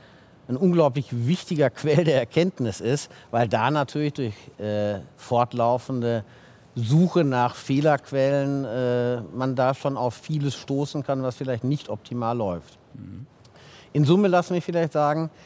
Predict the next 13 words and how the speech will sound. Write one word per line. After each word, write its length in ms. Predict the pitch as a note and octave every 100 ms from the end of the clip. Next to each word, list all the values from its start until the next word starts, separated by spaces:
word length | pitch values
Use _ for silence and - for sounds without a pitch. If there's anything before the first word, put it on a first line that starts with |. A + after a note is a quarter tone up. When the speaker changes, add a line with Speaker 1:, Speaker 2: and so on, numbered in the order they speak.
| - - - -
Speaker 1:
äh, 460 | B2+ C3 C3 C3+ C3+ - - -
wir 200 | B2+ C3
sollten 320 | D3 E3 D#3
begreifen, 520 | B2 A2+ B2 D#3 D#3
dass 220 | C3 A#2
Governance 600 | A#2 B2+ D3+ D3 C#3 -
mehr 400 | A2+ A#2+ C#3+ D3
ist 240 | D3 D3+ -
als 340 | A2 A#2 -
die 180 | B2+ C3
organisatorische 840 | A#2 A#2+ A#2+ A#2 - C3+ D3 C#3
Zusammenfassung 800 | - - G#2+ A2+ C#3 - C3 C3
von 320 | A2+ A2 F#2+